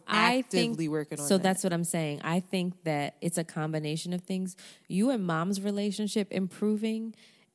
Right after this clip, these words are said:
Speaker 1: allowed space for m-, our relationship to improve.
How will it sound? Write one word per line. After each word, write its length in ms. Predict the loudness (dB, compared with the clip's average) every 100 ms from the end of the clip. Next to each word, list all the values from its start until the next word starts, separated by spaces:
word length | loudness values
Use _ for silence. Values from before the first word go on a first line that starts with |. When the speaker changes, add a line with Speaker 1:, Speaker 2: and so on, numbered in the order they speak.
| _
Speaker 1:
allowed 680 | 2 4 4 4 4 0 -4 -8
space 480 | -2 2 2 2
for 120 | -2 -2
m-, 220 | -2 -6 _ _ -6
our 220 | -6 -6
relationship 520 | -8 -10 -12 -14 -14
to 140 | -16 -14
improve. 460 | -14 -14 -16 -16